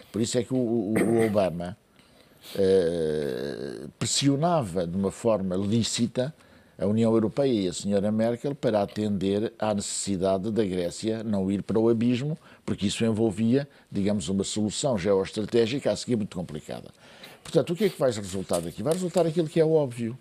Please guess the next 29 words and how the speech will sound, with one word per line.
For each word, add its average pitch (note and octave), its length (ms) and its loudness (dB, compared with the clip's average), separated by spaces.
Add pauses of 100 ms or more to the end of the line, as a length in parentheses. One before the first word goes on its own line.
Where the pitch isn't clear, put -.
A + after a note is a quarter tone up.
(300)
a G#2 80 -4
meu G#2 180 2
ver, A#2+ 280 -2
vai G#2+ 180 2
resultar G2+ 560 0
que - 120 -18
se - 80 -12
vai F#2 100 0
fazer F2+ 340 -4
agora D#2+ 240 -4
um F#2+ 120 -2
acordo, F#3 460 -4 (540)
provavelmente C3+ 600 2
empurrando-se G#2+ 500 -2
com G#2+ 100 2
a G2+ 40 2
barriga G2 440 2
também, F2+ 480 -2 (720)
e F2 120 -4
mais G2+ 300 0
tarde E2+ 460 -2
vamos F#2 220 -4
ver E2 160 -6
como F2 140 -6
é D#2+ 60 -4
que D#2 100 -10
isto - 140 -10
se - 100 -8
resolve. D2 420 -6